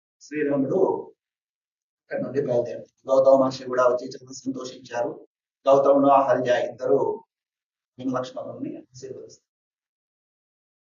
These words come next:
ఇద్దరు జంపుని పట్టణానికి బయలుదేరి అక్కడ శివధనుస్సును బలీలగా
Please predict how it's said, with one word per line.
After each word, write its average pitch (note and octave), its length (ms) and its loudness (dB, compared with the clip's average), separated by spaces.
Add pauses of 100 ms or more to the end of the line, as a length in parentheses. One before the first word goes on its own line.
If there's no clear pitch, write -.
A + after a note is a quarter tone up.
(280)
ఇద్దరు - 680 -8 (600)
జంపుని D#3 400 -2
పట్టణానికి - 800 -4 (160)
బయలుదేరి C3 400 4
అక్కడ F3+ 260 0
శివధనుస్సును C#3 840 2 (2000)
బలీలగా F3 500 8